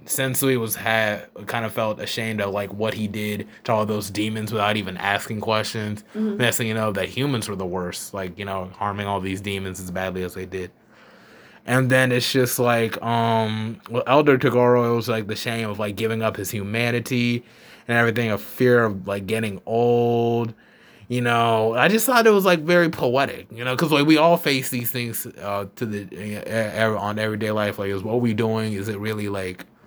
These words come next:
Speaker 1: is that really, like, what we should be doing and everything? You know, do we see both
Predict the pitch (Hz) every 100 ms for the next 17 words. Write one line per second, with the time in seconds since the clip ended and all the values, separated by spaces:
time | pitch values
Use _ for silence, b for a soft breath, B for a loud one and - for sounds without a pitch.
0 | b b b - 131 123 95 107 123 139
1 | 147 143 98 - _ 101 113 113 - 127
2 | 123 131 147 135 135 135 139 139 139 139
3 | 135 139 135 139 139 139 135 127 127 127
4 | 127 123 117 113 117 135 139 151 135 113
5 | 110 127 123 -